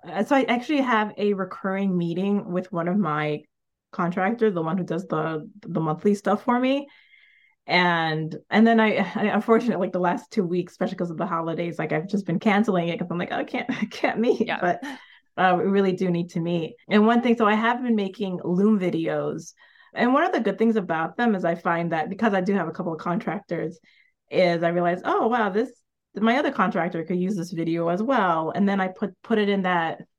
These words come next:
Speaker 1: think it's, like, called, like, like, a master S O P
Speaker 2: Yeah.
Speaker 1: list, like, yeah, Alyssa has in the breakthrough for bookkeepers. So I got that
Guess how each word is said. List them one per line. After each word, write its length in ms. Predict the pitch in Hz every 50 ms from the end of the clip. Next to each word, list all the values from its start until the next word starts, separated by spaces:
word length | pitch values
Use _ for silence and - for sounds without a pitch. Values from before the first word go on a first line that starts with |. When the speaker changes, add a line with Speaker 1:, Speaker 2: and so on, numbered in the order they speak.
| _ -
Speaker 1:
think 120 | 220 226
it's, 80 | 226 -
like, 200 | 190 - - -
called, 300 | - - 185 180 185 - -
like, 140 | - 156 -
like, 140 | 170 175 175
a 40 | 175
master 480 | 170 175 165 165 180 - - 202 190
S 240 | 180 - 180 185 -
O 100 | 185 175
P 260 | 175 - - - 185 180
Speaker 2:
Yeah. 60 | 180
Speaker 1:
list, 360 | 190 190 185 185 214 - - -
like, 200 | 170 165 160 160 - -
yeah, 120 | 165 180
Alyssa 260 | 165 165 170 - 175
has 200 | 180 165 160 156
in 100 | - 160
the 220 | 160 156 151 156 - - - - _ _ _ _ -
breakthrough 280 | 180 180 180 196 185
for 140 | 185 - 175
bookkeepers. 840 | 160 170 170 170 - 190 180 180 180 175 175 175 175 175 175 - _ _ _ _ _ _ _ _ _ _ _
So 80 | - 185
I 40 |
got 160 | 180 175 175 175
that 220 | 175 160 156 -